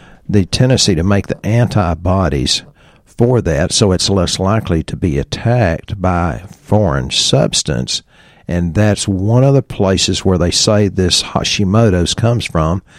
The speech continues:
They say it's gluten, and that's a theory. I don't think that's totally correct, but I think that is certainly a good theory. So getting rid of gluten is a good thing because you're getting rid of the grain,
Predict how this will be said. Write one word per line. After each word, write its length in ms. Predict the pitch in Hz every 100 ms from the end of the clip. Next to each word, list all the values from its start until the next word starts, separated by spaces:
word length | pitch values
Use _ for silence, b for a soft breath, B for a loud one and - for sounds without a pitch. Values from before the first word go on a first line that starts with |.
| B B B
They 100 | -
say 240 | - - 131
it's 120 | -
gluten, 760 | - 87 90 110 - 120 117
and 240 | 98 80 95
that's 240 | 95 -
a 60 | 117
theory. 760 | - 131 113 101 90 95 113
I 140 | 98 85 - _ _ _ _ _ _ _
don't 260 | - 101 -
think 220 | 104 87
that's 260 | 85 - -
totally 600 | - - 147 120 92 -
correct, 680 | - 73 64 78 101 -
but 200 | 85 80
I 100 | 76
think 300 | 80 95 87
that 180 | - 76
is 100 | 65
certainly 440 | - 104 - - - _ -
a 160 | 78 - 104
good 300 | 98 110 85 -
theory. 440 | 95 95 76 64 B B B B B B B
So 160 | - 87
getting 440 | 87 123 120 107
rid 200 | 104 104
of 140 | 71
gluten 420 | 95 92 117 101 92
is 140 | 80
a 40 |
good 180 | 98 131
thing 200 | - 117
because 300 | 123 - 110
you're 60 | 110
getting 200 | 117 90
rid 180 | 113 101
of 100 | 87
the 100 | 80
grain, 560 | 92 95 135 139 117